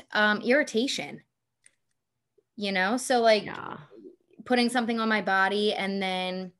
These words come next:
Speaker 1: so it's, it's actually called, like, writing on the skin disorder. It's super weird, but it's wherever I, I put something or I scratch or I itch, I get inflamed in that area and in that,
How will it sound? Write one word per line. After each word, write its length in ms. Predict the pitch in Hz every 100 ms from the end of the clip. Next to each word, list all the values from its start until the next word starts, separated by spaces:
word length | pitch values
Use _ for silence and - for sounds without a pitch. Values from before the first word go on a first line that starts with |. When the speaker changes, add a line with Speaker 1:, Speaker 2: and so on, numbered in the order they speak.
| _ -
Speaker 1:
so 140 | -
it's, 180 | 233 220 -
it's 120 | 220
actually 300 | 233 233 240
called, 220 | 220 202
like, 120 | 185 -
writing 340 | 185 180 190 185
on 120 | 180
the 80 | 180
skin 360 | - 175 180
disorder. 420 | 190 - 220 220 214
It's 160 | 170
super 260 | - 202 190
weird, 400 | 202 226 170 170
but 200 | 151 - - - -
it's 180 | 226
wherever 420 | 233 233 233 262 247
I, 220 | 202 196 -
I 140 | 196 190
put 280 | - 285 -
something 400 | 269 233 208 196
or 280 | 185 185 175
I 60 |
scratch 460 | 175 - 233 220 214
or 80 | 185
I 240 | 180 180 - -
itch, 260 | 269 190
I 80 | 185
get 160 | 185 190
inflamed 460 | 185 202 202 202
in 100 | 190
that 200 | 180 180
area 540 | 185 190 190 175 135 -
and 160 | 185 180
in 180 | 185 190
that, 220 | 175